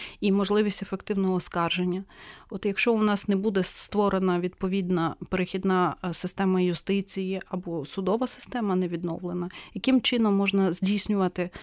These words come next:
оскарження в ході виборчого процесу? До комісії вищого рівня, ну, у мене є сумніви щодо такої ефективності. В українській юридичній практиці це і комісії вищого рівня по ряду питань,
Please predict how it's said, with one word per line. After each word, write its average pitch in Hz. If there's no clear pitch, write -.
оскарження 202
в 180
ході 185
виборчого 185
процесу? 175
До 190
комісії 220
вищого 226
рівня, 233
ну, 226
у 208
мене 208
є 190
сумніви 180
щодо 170
такої 175
ефективності. 175
В 185
українській 254
юридичній 202
практиці -
це 180
і 226
комісії 240
вищого 226
рівня 226
по 220
ряду 214
питань, 190